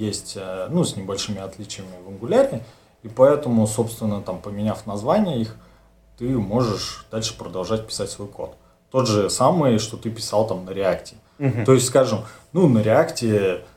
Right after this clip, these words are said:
Speaker 1: ты написал код, который во время обновления компонента там проверяет, э, ну, предположим, консистентность каких-то данных. Ты этот же код берешь, копируешь, только вставляешь в другой метод в Angular, и он работает.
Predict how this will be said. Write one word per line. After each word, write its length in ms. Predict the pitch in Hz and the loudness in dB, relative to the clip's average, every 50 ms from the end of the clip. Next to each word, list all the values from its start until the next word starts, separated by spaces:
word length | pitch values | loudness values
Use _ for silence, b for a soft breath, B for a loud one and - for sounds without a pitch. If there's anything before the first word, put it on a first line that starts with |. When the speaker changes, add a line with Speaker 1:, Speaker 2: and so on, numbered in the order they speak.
| B B _ | B B _
Speaker 1:
ты 80 | - 127 | -2 2
написал 540 | 123 117 110 113 - - 135 120 117 95 - | 2 2 2 2 0 4 6 6 6 6 4
код, 260 | - 160 202 220 214 | 4 4 4 4 4
который 640 | - 127 - - 120 120 117 120 113 107 107 104 98 | 2 0 0 4 6 6 6 6 4 4 2 0 0
во 220 | 101 107 101 107 | -2 -2 -2 0
время 320 | 107 117 117 113 110 104 98 | 2 4 6 6 6 4 2
обновления 580 | 95 95 110 110 110 113 120 120 113 107 98 95 | 0 0 2 4 4 4 6 4 4 2 0 -2
компонента 680 | - - 104 90 - 101 123 160 208 226 220 - 120 | -6 -10 -10 -6 -4 -2 2 4 6 6 6 4 0
там 180 | - 107 90 85 | -2 -2 -6 -6
проверяет, 640 | - 101 95 95 95 120 151 170 127 107 - - - | -8 -8 -6 0 4 4 6 6 6 4 2 -2 -8
э, 100 | 110 101 98 | -10 -10 -6
ну, 180 | 110 143 170 165 | -2 0 0 0
предположим, 840 | - 107 - - - 95 95 107 117 117 110 104 92 90 87 87 - | -2 -4 -10 -10 -8 -4 0 2 2 2 0 -2 -6 -8 -10 -12 -10
консистентность 1000 | - 110 104 - - 117 - - 117 123 127 123 - - 113 101 - - - - - - | -6 -6 -6 -6 -6 -8 -8 -4 -2 -2 -2 -4 -6 -10 -12 -12 -14 -14 -18 -20 -20 -20
каких-то 400 | 101 - - 113 - - 104 92 | -18 -18 -16 -18 -16 -16 -16 -10
данных. 440 | - 101 95 92 90 82 - - - b b b b b b b b b _ _ _ _ | -4 -2 -2 -2 -2 -4 -10 -16 -20 b b b b b b b b b _ _ _ _
Ты 180 | - 120 123 135 | -2 2 4 4
этот 200 | 139 139 127 110 | 4 4 2 0
же 80 | 113 113 | 0 0
код 240 | 113 127 120 101 - | 2 2 2 2 2
берешь, 220 | 120 120 110 - - | 2 0 0 0 0
копируешь, 460 | - - - 127 151 196 285 240 - | -8 -10 -6 -2 -2 0 0 -2 -2
только 260 | - 127 120 - 110 | -2 -2 -2 -2 -6
вставляешь 580 | - - - 107 110 123 120 107 95 - - - - _ | -6 -2 0 2 4 6 4 4 4 0 -4 -10 -16 _
в 80 | - 110 | -10 -4
другой 400 | 104 135 143 135 131 143 139 120 | 0 2 2 4 6 6 6 6
метод 460 | 110 107 101 107 104 104 - 175 170 - | 6 2 0 0 -2 0 0 0 0 2
в 40 | 175 | 2
Angular, 480 | 175 170 165 170 165 170 170 160 143 107 | 4 4 4 4 6 6 6 4 4 2
и 20 | 107 | 2
он 180 | 120 131 127 | 4 6 6
работает. 560 | 120 117 104 - - 98 92 - - 90 - | 6 6 4 0 0 -2 -2 -2 -4 -12 -16